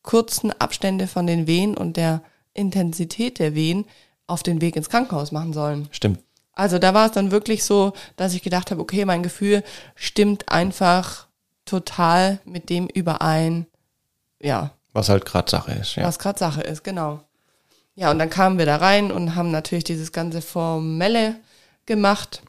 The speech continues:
Speaker 1: bis wir dann endlich hoch durften, ja, zum Kreissaal.
Speaker 2: Ja.
Speaker 1: Und dort haben wir dann die Unterlagen abgegeben und da wurde ich eigentlich auch relativ schnell dann von einer Hebamme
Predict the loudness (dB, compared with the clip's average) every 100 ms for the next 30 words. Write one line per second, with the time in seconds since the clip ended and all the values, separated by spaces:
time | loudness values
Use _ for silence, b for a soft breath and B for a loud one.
0 | _ _ _ _ _ _ _ -20 -4 0
1 | 2 4 2 2 0 -2 -4 -4 -4 -4
2 | -4 -4 -8 -8 -8 -10 _ _ _ _
3 | _ _ _ _ _ -2 2 2 0 -8
4 | -4 -2 0 0 0 -2 -8 -10 -12 _
5 | _ _ _ _ -4 -4 -6 _ _ -4
6 | 0 0 0 0 0 0 -2 -2 0 2
7 | 2 2 0 -4 -4 -2 0 0 -4 -8
8 | B B B B B B B _ -6 -2
9 | 0 -2 -6 -4 0 0 0 0 0 -2
10 | -4 -4 -4 -4 -6 -6 -4 -6 -6 -8
11 | -8 -2 0 0 -2 -6 -8 -4 -4 -2
12 | -4 -4 -2 -2 0 0 -2